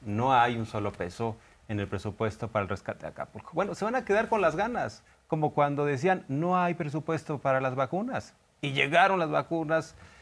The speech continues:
eh, por millones. ¿Y por qué no había en su momento vacunas? Porque, pues,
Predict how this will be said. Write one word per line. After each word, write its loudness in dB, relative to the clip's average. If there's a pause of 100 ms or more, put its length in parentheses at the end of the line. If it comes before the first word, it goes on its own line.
(240)
eh, -2 (240)
por 6
millones. 2 (300)
¿Y 2
por -2
qué 0
no 2
había 4
en 0
su -2
momento 0
vacunas? 0
Porque, -6
pues, -4